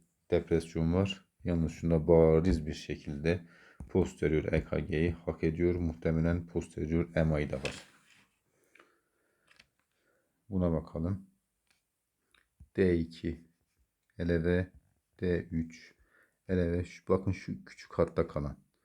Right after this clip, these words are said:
A V F bakın şurası. Noktayla çizdiğim yer. Buralar elevasyon. D birde T negatifleri minimal deprese, A V L'de deprese, T negatifliği var.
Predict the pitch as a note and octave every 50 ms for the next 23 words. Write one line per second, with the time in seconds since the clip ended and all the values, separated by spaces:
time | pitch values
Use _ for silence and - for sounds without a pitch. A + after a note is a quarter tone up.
0 | _ _ _ _ _ _ _ _ _ _ _ _ _ _ _ - - _ _ _
1 | _ _ _ _ _ _ - G#2+ F#2+ F#2 F2+ E2+ E2+ E2 D2+ - - E2 E2 D#2+
2 | D#2+ - F2 - - - - G2 F#2 E2 - - - E2+ - - _ _ _ _
3 | _ _ _ _ - _ _ _ _ _ _ _ _ _ _ _ _ G#2 F#2+ F#2+
4 | - G#2 F#2+ F#2+ F#2 G2 - - F#2+ E2+ E2+ F#2 E2+ E2 D#2+ D#2+ D#2 - - _
5 | _ _ _ _ _ _ _ _ _ _ _ _ _ _ F2+ F#2+ F#2 F#2+ F#2+ E2+
6 | D2+ D2+ D2 C#2+ C#2+ C#2+ - - - D2+ D#2 - _ _ _ _ _ _ _ _
7 | _ _ _ _ _ _ _ _ - - _ _ _ _ _ _ _ _ _ _
8 | _ _ _ _ _ _ - G#2 G2 F#2+ F2+ F2+ E2 D#2 E2 D#2 - - F2 E2+
9 | E2 D#2+ D#2 D#2 - - - - - E2 D#2 D#2 E2 E2+ E2 D#2+ D#2 D2 D2 D2
10 | D#2 D#2 - - F2+ F2+ - - F#2+ F#2 - - - F2 F2 D#2+ D#2 D2 D2+ D#2+
11 | F2 F2 - D2+ - - - - - - - - - - E2+ D#2 D2+ - - -
12 | - - - - - - - - - - _